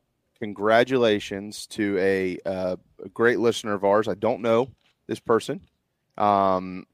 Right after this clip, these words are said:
but, um, J C, uh, sent me a message this morning. We received a message from this guy. His name is Mark Anderson, and, uh, he has, uh, been, we're very popular in the logistics,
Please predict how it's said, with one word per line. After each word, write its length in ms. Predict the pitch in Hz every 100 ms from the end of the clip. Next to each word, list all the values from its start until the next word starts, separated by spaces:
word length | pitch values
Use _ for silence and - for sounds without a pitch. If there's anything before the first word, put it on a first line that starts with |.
| _ 101
but, 240 | 101 95 101
um, 440 | 92 92 90 78 _ 50 98
J 200 | 107 107
C, 480 | - 107 104 104 -
uh, 240 | 92 95 - _ -
sent 260 | - 107
me 80 | 107
a 60 | 101
message 340 | 107 - 98
this 180 | 95 -
morning. 220 | 107 113
We 100 | 110
received 360 | 95 - 110 104 _
a 40 | 107
message 340 | - 104 -
from 140 | 107 101
this 140 | 101
guy. 320 | - 101 110
His 180 | 113 98
name 260 | 104 104 92 _ _ _ _
is 180 | 104 90
Mark 380 | 98 107 147 - -
Anderson, 500 | 147 139 98 - 85 _ _ _ _ _ _ _ _
and, 340 | 107 107 104 104
uh, 420 | 104 98 95 95
he 380 | 104 120 120 113
has, 440 | 107 107 104 -
uh, 380 | 107 101 92 85 -
been, 380 | 113 110 107 107 _ _ _ _ _
we're 300 | - 143 139
very 280 | 127 175 180
popular 580 | - 160 - 131 110 107
in 120 | 101
the 160 | 98 90
logistics, 760 | 95 98 113 - - - -